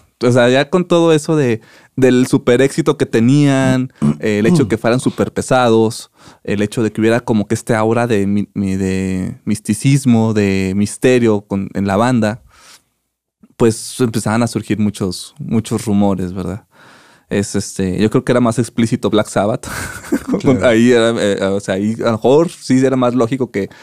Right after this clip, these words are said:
Speaker 1: empezaran a pensar sobre ese tipo de cosas. Sin embargo, pues Led Zeppelin realmente no, no habla mucho de eso. O sea, hay un meme, no sé si lo llegaste a ver, que es una gráfica así de un círculo, que así, de, así, dividida así como de, de pastel,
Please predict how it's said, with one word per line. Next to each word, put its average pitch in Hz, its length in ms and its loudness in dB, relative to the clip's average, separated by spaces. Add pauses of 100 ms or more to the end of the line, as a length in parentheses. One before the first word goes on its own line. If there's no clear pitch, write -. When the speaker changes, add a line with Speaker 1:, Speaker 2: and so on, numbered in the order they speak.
(220)
Speaker 1:
empezaran 110 540 0
a 117 100 -2
pensar 101 320 -2
sobre 101 320 -4
ese 101 180 -4
tipo - 260 -4
de 104 60 0
cosas. 143 360 -2 (480)
Sin - 140 0
embargo, 165 280 2
pues 151 140 2
Led 151 160 2
Zeppelin 170 420 -2
realmente 151 640 0
no, 131 640 0
no 127 140 0
habla 139 180 2
mucho 135 340 0
de 117 100 2
eso. 143 200 -2
O 110 40 -4
sea, 98 220 -2
hay 120 160 2
un 151 140 4
meme, 143 400 0
no 117 80 -8
sé 123 100 -10
si - 100 -8
lo 120 80 -4
llegaste 113 240 -4
a - 20 0
ver, 107 180 -2
que - 80 -8
es 113 100 -6
una 123 140 0
gráfica 117 360 -4
así 110 180 -4
de 117 60 -6
un 113 100 -6
círculo, 113 480 -8 (280)
que - 80 -8
así, 110 220 -4
de, 92 160 -4
así, 104 300 -8
dividida 107 220 0
así 113 140 -8
como 117 280 -2
de, 90 260 -8
de - 140 -12
pastel, 143 400 -2